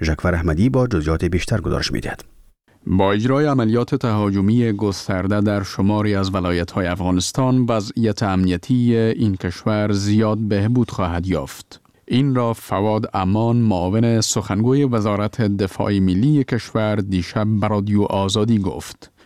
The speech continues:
Speaker 2: به گفته آقای امان، در حال حاضر عملیات نظامی در ولایت‌های بلخ و کندوز به گونه موفقیت آمیز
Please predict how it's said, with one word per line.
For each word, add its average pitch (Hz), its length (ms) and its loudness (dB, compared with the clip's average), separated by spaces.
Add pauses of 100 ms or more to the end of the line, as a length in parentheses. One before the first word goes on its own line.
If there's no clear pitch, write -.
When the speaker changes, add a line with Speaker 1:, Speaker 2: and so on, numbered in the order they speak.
(120)
Speaker 2:
به 104 180 0
گفته 139 400 0
آقای 120 340 0
امان، 113 440 2
در 107 160 2
حال 101 260 0
حاضر 95 340 0
عملیات 98 540 0
نظامی 95 520 2
در 107 300 0
ولایت‌های 98 960 0
بلخ 92 400 -2
و 98 160 -2
کندوز 131 720 0 (200)
به 156 180 -2
گونه 113 640 2
موفقیت 98 800 -2 (100)
آمیز 104 600 0